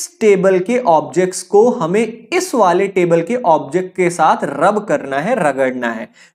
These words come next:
जैसे देखो, रिफिल ले लो प्लास्टिक की, उसे पॉलीथीन के साथ रगड़ो, बलून, गुब्बारा ले लो, उसे फुला लो और फिर पॉलीथीन के साथ रगड़ो, इरेजर,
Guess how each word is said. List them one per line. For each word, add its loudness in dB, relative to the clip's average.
जैसे 0
देखो, 0
रिफिल 2
ले 2
लो 2
प्लास्टिक -2
की, -4
उसे 0
पॉलीथीन 0
के 0
साथ -2
रगड़ो, 0
बलून, 2
गुब्बारा 2
ले 0
लो, 4
उसे -2
फुला 0
लो 2
और 0
फिर 0
पॉलीथीन 0
के 0
साथ -2
रगड़ो, 0
इरेजर, 4